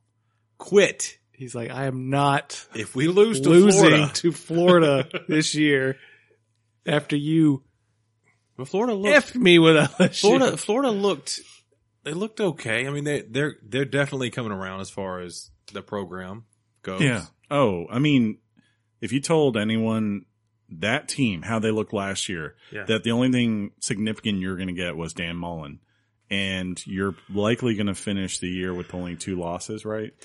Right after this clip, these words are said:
Speaker 3: Unless they just blow one here and down the stretch. I'm ecstatic if I'm Dan Mullen. I, I don't know how
Speaker 1: Yeah.
Speaker 3: you could not be ecstatic, because it's like he's sitting there thinking, "I don't even have my quarterback yet." And anyone who knows Dan Mullen,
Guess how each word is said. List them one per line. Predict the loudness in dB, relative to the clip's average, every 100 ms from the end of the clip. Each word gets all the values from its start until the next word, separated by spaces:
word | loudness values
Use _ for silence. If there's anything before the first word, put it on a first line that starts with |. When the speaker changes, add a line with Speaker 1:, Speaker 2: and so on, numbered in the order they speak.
| _ -10
Speaker 3:
Unless | -6 -6
they | -6
just | -8 -10
blow | -8 -6
one | -6 -6
here | -4 -4
and | -4 -6 -8
down | -8 -8
the | -8
stretch. | -8 -6 -8 -10 _ _ _ _ _ _ _ _ _ -6
I'm | -2 -2
ecstatic | -2 -8 -6 -6 -6 -8
if | -12
I'm | -14 -12
Dan | -12 -12
Mullen. | -14 -16 -18 -20 _ _
I, | -10 -6
I |
don't | -2 0
know | 0
how | -2
Speaker 1:
Yeah. | -2
Speaker 3:
you | -4
could | -6 -6
not | -6 -6
be | -8 -8 -10 -12
ecstatic, | -10 -6 -6 -4
because | -4 -6 -6
it's | -6
like | -4 -4
he's | -4 -4
sitting | -2 -2
there | -4 -6
thinking, | -8 -8 -8 -10 -16 _ _
"I | -4
don't | -2
even | -2
have | -4
my | -8
quarterback | -6 -6 -6 -10 -12
yet." | -12 -12 -16 _ _ _ -8
And | -6 -4 -6
anyone | 0 0 2 0
who | -2
knows | -2 -4
Dan | -4 -4
Mullen, | -4 -6 -6 -8